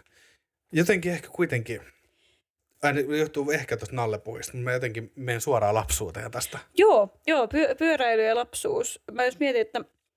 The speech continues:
Speaker 2: ku-, kumpi oli sulle lapsuudessa tärkeämpi juttu? Sun oma pyörä, jos sellaista oli,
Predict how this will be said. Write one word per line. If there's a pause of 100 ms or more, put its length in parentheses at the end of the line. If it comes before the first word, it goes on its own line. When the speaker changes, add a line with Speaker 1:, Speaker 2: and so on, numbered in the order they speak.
(500)
Speaker 2:
ku-,
kumpi (440)
oli
sulle
lapsuudessa
tärkeämpi
juttu? (160)
Sun (1080)
oma
pyörä, (220)
jos
sellaista
oli,